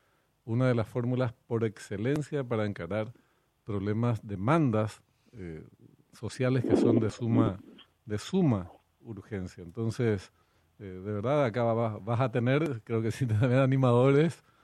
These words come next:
eh, en el sentido de que se puedan ejecutar estas políticas públicas con mucha intensidad en el próximo gobierno.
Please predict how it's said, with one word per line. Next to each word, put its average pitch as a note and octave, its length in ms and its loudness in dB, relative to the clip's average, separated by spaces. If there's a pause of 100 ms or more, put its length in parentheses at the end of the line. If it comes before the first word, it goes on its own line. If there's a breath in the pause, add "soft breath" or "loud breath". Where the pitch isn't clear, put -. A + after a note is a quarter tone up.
(280)
eh, A2 240 2
en A#2 80 -2
el B2 100 2
sentido B2+ 360 0
de C#3 120 4
que B2 120 0
se A#2 100 2
puedan B2+ 300 6
ejecutar B2 460 0
estas A2+ 520 -2 (460)
políticas A2+ 500 -2
públicas A2+ 500 -2
con G2 140 -4
mucha G#2 560 0
intensidad G#2+ 560 -2
en G#2+ 80 0
el G#2 80 -2
próximo G2+ 340 -4
gobierno. E2+ 360 -8